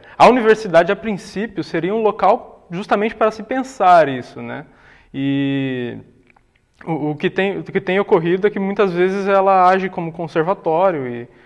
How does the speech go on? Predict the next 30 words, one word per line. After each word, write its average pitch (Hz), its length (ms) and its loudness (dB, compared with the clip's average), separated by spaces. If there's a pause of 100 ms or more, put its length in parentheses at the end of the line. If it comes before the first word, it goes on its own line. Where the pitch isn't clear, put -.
(180)
e 139 160 -4
não 147 160 0
que - 120 -2
isso 247 120 -6
não 240 80 -2
seja 226 240 -2
bom, 185 420 -8 (240)
é - 140 -8
ótimo. 131 400 -6 (500)
E, 135 800 -2 (200)
mas 156 220 -4
por 185 160 2
outro 208 200 4
lado 190 240 8
também 196 380 -2
é, 202 220 2
é, 165 640 0
é 151 80 -6
complicado 190 560 4
manter 160 800 -2
professores 165 440 -4
de 156 60 -6
instrumento, 151 520 -8
né? 127 160 -10 (520)
É 123 180 -4
um, 147 480 -6
é 135 60 -4
uma 151 140 0
área 156 240 4
meio, 160 760 -2